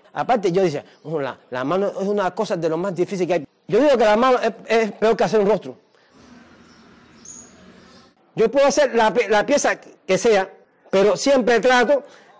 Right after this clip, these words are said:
"No, esa la hizo fulano", por, por el dedo. Incluso una pieza que la gente dice, "Está muy bien lograda, pero este dedo está cortico". Digo, "Pero este es mi dedo, mío, este es mi dedo, ¿qué tú quieres que haga?". Yo no firmo las piezas ni le pongo nombre,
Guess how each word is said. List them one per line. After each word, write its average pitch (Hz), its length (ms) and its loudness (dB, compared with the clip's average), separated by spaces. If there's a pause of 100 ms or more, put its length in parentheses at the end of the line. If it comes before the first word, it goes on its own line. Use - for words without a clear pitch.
(280)
"No, 262 180 2
esa 214 300 0
la 220 160 2
hizo 247 440 0
fulano", 233 500 2 (300)
por, - 160 -8
por 190 180 2
el 202 80 4
dedo. 196 220 2 (240)
Incluso 190 340 -2 (460)
una 277 260 2
pieza 269 240 2
que 240 180 4
la 233 100 2
gente 254 280 2 (140)
dice, 156 200 -6
"Está 262 220 2
muy 311 140 4
bien 302 160 4
lograda, 277 400 4 (180)
pero 175 160 -2
este 214 240 0
dedo 269 340 4
está 262 220 2
cortico". 220 320 0
Digo, 151 140 2
"Pero 120 100 -10
este 165 220 -4
es 190 60 2
mi 208 60 4
dedo, 254 200 4
mío, 277 280 -2
este 170 180 -4
es 196 60 2
mi 214 60 4
dedo, 311 240 4
¿qué 170 120 0
tú 180 120 -4
quieres 262 180 4
que 285 60 4
haga?". 311 240 2 (140)
Yo 196 180 0
no 285 60 2 (100)
firmo 269 280 2
las 214 160 0
piezas 240 340 0
ni 202 100 2
le 196 120 2
pongo 220 280 2
nombre, 208 380 0